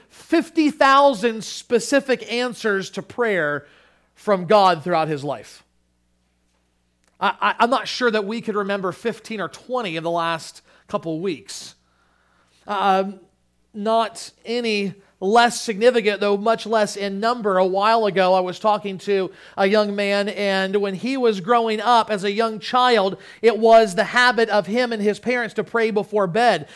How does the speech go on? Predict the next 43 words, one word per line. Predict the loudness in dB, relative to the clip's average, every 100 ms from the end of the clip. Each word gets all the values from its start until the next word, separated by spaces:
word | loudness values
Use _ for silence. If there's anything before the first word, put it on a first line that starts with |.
| -10
and | -6
they | -4
encouraged | -4 -4 -2 -2 -2 -2
him | -2
to | -2
keep | -4 -6 -4
a | -4
notebook | -2 0 0 0 -4 -4
to | -6
record | -4 -4 -2 0 0 2
both | 2 2 -2
the | -6
prayers | -6 -4 -4 -4 -6
that | -6
they | -6
were | -6 -8
praying | -8 -8 -8 -10 -16 -20 -6
as | -2 -2 -2
well | -2 0 2 0 -2
as | -2 -2 -2 -6 -10 -18 _ _ _ -12
the | -8
way | -4 -4 -6
that | -8 -10
God | -8 -8 -8 -10 -12
answered | -12 -12 -12 -12 -12
those | -14 -14
prayers. | -10 -8 -8 -14 -20 -10
And | -6 -4 -4
he | -8
said | -6 -6 -6
he | -8
still | -10 -8 -6
had | -6
those | -8 -12 -12
notebooks, | -12 -14 -18 -18 -20 -20 _ -14
that | -8
they | -6
were | -4 -4
a | -6
great | -8 -8 -8 -10
encouragement | -14 -14 -12 -10 -12 -14 -18 -16
to | -10 -8 -8
him. | -12 -16